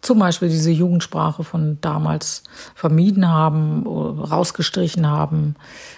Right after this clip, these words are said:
Und, ähm, das hat sich dann fortgesetzt in, in der Ausstattung oder eben in der, der, dem Setting des Sound. Das war ein ganz wichtiger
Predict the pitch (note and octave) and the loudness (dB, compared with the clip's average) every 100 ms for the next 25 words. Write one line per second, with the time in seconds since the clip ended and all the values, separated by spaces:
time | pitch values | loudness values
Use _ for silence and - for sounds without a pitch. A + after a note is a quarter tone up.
0 | - _ F4 B3+ D#3+ D#3 D#3 - - A3 | -20 _ -6 0 2 4 2 -2 -6 -2
1 | D3 D3+ - E3+ E3 D#3 D3+ - - F3+ | 0 0 0 -2 -2 -2 0 0 0 0
2 | - D#3+ D#3 D#3+ - - E3 A#3 E3 D#3 | 0 -4 -2 -2 -4 -2 0 2 2 2
3 | D#3+ - G#3 - E3 D#3+ D#3+ D#3+ D#3 D#3 | 0 0 0 0 0 0 0 0 0 -2
4 | D3+ D#3 - - - - - F3 D#3 A#3+ | -2 -4 -10 -20 -20 -18 -4 0 2 2
5 | E3+ D#3 D#3 D#3 D#3 D#3 D3+ D3+ D3 A3 | 2 0 -2 -2 -2 -2 -2 -2 -4 -6
6 | A3+ - - C#4+ D#3 D#3 - - E3+ F3 | -8 -12 -14 -8 -2 0 0 0 0 0
7 | E3 D#3+ - - F3 G3 G#3 G3 E3+ - | 0 0 -4 -2 2 4 4 4 0 -2
8 | E3 E3 E3+ E3+ E3+ - F3 - E3+ E3+ | -2 -2 -4 -6 -6 -8 -8 -8 -6 -6
9 | E3 | -6